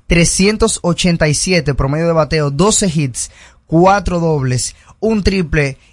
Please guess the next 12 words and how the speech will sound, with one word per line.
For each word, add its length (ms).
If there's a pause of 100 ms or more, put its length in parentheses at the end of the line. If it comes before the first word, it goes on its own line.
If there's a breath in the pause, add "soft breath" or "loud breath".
y 120
un 180
robo 440
en 200
esta 200
serie 240
de 80
campeonato. 720 (240)
Eh, 380 (680)
impensable 800
que 140
Arizona 560